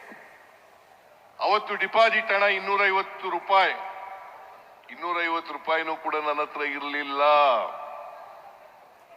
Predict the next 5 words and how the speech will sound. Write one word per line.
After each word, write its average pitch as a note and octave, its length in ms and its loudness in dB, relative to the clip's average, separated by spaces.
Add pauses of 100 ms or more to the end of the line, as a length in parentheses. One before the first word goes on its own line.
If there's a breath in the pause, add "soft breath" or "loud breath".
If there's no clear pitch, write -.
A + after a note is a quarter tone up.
(360)
ಆ - 40 -4
ಇನ್ನೂರೈವತ್ತು E3+ 760 0
ರೂಪಾಯಿನ F3+ 420 2 (1500)
ಆನಂದ F#3+ 300 2
ಕಟ್ಟಿದ. E3+ 440 -2